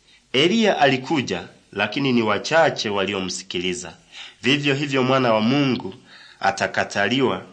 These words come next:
na kuteswa mikononi mwa watu." Ingawa wanafunzi hawakumuelewa vizuri, kwani walidhani anaongea juu ya Yohana Mbatizaji. Leo hii ni wengi wanaomkana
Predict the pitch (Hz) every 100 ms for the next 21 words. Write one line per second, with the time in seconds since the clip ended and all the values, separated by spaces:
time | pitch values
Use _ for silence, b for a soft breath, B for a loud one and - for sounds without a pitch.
0 | B B 107 120 131 127 180 165 - 113
1 | 101 98 107 104 101 92 90 87 85 85
2 | - - _ _ b b b 110 120 180
3 | 180 151 131 170 160 151 143 123 120 120
4 | 110 113 127 95 92 120 123 90 - B
5 | B B B - 139 147 143 123 117 120
6 | 120 139 151 156 143 131 123 117 127 135
7 | - 151 170 156 120 113 135 123 101 92
8 | 92 90 95 87 - - - _ _ _
9 | _ _ 101 151 160 131 143 120 90 B
10 | B B B 90 95 101 135 151 151 143
11 | 147 127 123 120 110 - 139 143 131 127